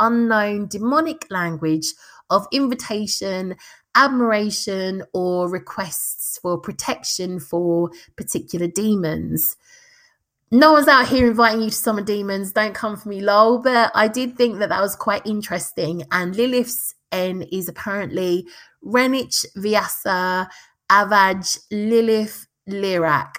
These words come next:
And we all know that there's no way that I will successfully summon her because I can never pronounce anything correctly. <laughs> So, some ways to build a relationship with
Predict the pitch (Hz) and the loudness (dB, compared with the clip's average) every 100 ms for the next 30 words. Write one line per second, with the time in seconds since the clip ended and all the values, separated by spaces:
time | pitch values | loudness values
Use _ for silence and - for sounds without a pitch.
0 | - 196 220 262 277 247 208 196 202 185 | -8 -2 2 2 4 4 2 2 2 0
1 | - 202 190 202 214 214 202 190 185 185 | -2 -4 -2 0 2 2 0 0 0 0
2 | - 180 175 180 175 170 160 - 175 - | 2 2 0 0 -2 -4 -8 -8 -10 -10
3 | 190 180 180 - _ _ _ _ - - | -8 -8 -8 -14 _ _ _ _ -10 0
4 | 226 220 202 196 175 175 170 175 180 170 | 2 2 0 2 2 2 -2 -4 -6 -6
5 | 175 180 165 165 175 185 185 143 175 170 | -6 -4 -4 -4 -6 -4 -4 -4 -6 -4
6 | 160 160 156 180 165 - 139 143 - _ | -4 -4 -4 -2 -2 -2 -2 -4 -6 _
7 | _ _ _ _ _ _ _ - - - | _ _ _ _ _ _ _ -16 -8 -4
8 | - - - 403 - - - - - - | -6 -6 -14 -14 -14 -16 -14 -14 -16 -20
9 | _ - - 330 294 269 247 285 269 294 | _ -10 0 4 6 4 2 2 4 4
10 | 302 320 311 - 302 254 247 226 214 220 | 4 6 4 2 -2 2 4 4 2 0
11 | 214 214 214 214 - 208 - 214 190 190 | 2 2 2 0 -4 -4 -4 -4 -4 -4
12 | 185 | -6